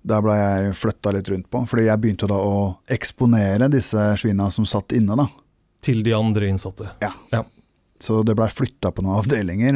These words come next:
Speaker 1: og det ble lagd en egen avdeling når jeg var der. Jeg tok ganske mange som var der inne.
Speaker 2: Det ble
Speaker 1: Eh,
Speaker 2: lagd en egen avdeling?
Speaker 1: Ja, de har egentlig en avdeling som er C to. Der sitter, eh, overgriperne, eh, til dels noen også på C tre,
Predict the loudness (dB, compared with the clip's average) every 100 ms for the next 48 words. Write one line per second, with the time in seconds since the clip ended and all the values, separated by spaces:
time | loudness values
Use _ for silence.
0 | 2 0 0 0 2 2 2 0 0 2
1 | 2 0 0 0 2 2 4 4 2 0
2 | -2 -20 -20 -20 -20 -20 -20 -20 -4 -4
3 | -4 -6 -2 -2 2 2 2 0 -2 -2
4 | -2 -2 -2 -4 -6 -10 -6 0 2 4
5 | 2 0 0 0 0 -2 -2 -2 -2 0
6 | -2 -4 _ _ -20 -6 0 2 2 2
7 | 4 2 2 0 2 2 2 2 0 0
8 | 0 2 0 0 0 -2 -2 0 0 -2
9 | -18 _ _ _ -10 -2 0 0 -4 -4
10 | 0 2 2 0 -2 -4 -4 -2 0 -2
11 | -6 -2 0 0 0 -2 -2 0 0 -2
12 | -2 -4 -6 -4 -4 -4 -4 0 0